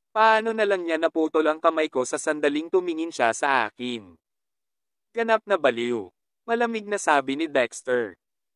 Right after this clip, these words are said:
"Sabihin mo kung nasaan si Missy. Gayunpaman." Nagngangalit si Clyde at dumura. "Baliw ka. Nakakabaliw. Dahil pinutol mo ang aking palso.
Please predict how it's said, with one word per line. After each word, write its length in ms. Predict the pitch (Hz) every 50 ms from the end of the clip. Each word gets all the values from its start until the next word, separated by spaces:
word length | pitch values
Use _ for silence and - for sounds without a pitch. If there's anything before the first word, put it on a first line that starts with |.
| _ _
"Sabihin 480 | - - 214 196 220 226 220 220 226 214
mo 160 | 196 165 160
kung 240 | - 170 170 165 165
nasaan 400 | 160 151 151 - 160 139 127 120
si 160 | 120 - 160
Missy. 560 | 156 156 139 123 113 - - 127 127 117 98 _ _ _ _ _ _ _ _ _ _ _ -
Gayunpaman." 960 | 185 185 190 190 190 185 180 - 147 139 127 123 123 120 110 95 85 80 80 _ _ _ _ _ _ _
Nagngangalit 680 | 233 226 220 220 226 226 220 220 214 190 175 170 - -
si 80 | 185
Clyde 400 | - - 139 127 120 117 120 131
at 80 | 143 147 -
dumura. 580 | 165 175 165 156 135 123 113 113 117 123 120 110 _ _ _ _ _ _ _ _ _ -
"Baliw 340 | 202 202 196 196 196 202 190
ka. 320 | - - 131 127 117 101 - _ _ _ _ _ _ -
Nakakabaliw. 920 | 196 196 - 196 190 - - - 143 135 123 120 117 117 110 95 82 78 _ _ _ _ _ _ _ _
Dahil 400 | - 226 226 220 226 226 214 208
pinutol 560 | - 202 185 175 170 170 170 160 - 151 143
mo 160 | 139 135 135 135
ang 160 | 147 156 151
aking 320 | 151 151 - - 170 175
palso. 640 | 170 - 139 120 110 - - - 120 117 107 95 85